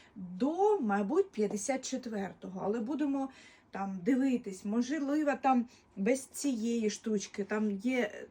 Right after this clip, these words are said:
подібні варіанти. Будемо, якщо вам захочеться красиву білу блузу, звертайтеся, ми вам допоможемо. Одягнула неймовірні брючки. Вчора Оленка показувала чорні.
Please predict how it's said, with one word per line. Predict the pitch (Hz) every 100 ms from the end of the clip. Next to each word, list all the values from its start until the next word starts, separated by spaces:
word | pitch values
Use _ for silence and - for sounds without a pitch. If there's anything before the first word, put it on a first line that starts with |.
| -
подібні | 247 208 214 170 180
варіанти. | 190 190 254 403 415 330 - - -
Будемо, | 185 247 320 262 254
якщо | 202 190 - 202
вам | 185
захочеться | 170 175 254 302 277 226 -
красиву | 185 214 202 247 208
білу | 185 208 196
блузу, | 175 196 285 381 415 415 - _ _
звертайтеся, | - 175 - - 494 403 240 - 190
ми | 240
вам | 262 202
допоможемо. | 175 196 196 185 135 175 - - _ _ - - - - _ _
Одягнула | 226 349 440 403 339 349 320 330 453 - - 202
неймовірні | 226 294 311 277 370 427 311
брючки. | 240 269 240 - 240
Вчора | - 302 294 262
Оленка | 262 262 247
показувала | - 247 262 254 220 214 220 220
чорні. | - 277 269 330